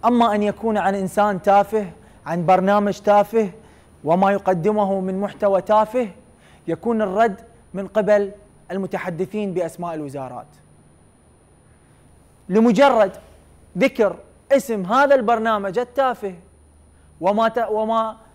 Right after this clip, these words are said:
ورد في هذا البرنامج هو إساءة لهذه الوزارة العريقة، وزارة التربية.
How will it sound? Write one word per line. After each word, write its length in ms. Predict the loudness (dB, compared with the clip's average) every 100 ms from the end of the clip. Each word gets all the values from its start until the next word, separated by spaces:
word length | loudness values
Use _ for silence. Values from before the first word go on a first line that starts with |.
| _ _ 2
ورد 340 | 4 4 2
في 160 | 0 2
هذا 200 | 2 2
البرنامج 680 | 0 -2 -2 -4 -6 -6 -2
هو 140 | 0
إساءة 600 | 0 -2 2 2 4 0
لهذه 540 | 0 0 0 0 -2
الوزارة 560 | -4 -6 -2 0 0 -2
العريقة، 640 | -2 -2 -2 -4 -8 -16 -14
وزارة 440 | -10 -4 -4 -4 -8
التربية. 600 | -10 -6 -6 -6 -16